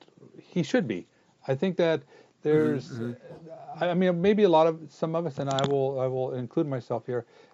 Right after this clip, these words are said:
Speaker 1: that doubt him a little more. Like, we, we always think he's g-, gonna lose the,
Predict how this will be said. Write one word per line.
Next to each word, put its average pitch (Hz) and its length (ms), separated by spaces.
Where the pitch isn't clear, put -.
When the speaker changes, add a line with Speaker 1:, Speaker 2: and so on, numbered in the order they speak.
Speaker 1:
that 131 600
doubt 127 260
him 147 120
a 151 60
little 151 180
more. 151 300
Like, 127 260
we, 131 180
we 147 260
always 147 320
think 139 220
he's 123 200
g-, - 80
gonna 123 280
lose 117 460
the, 104 140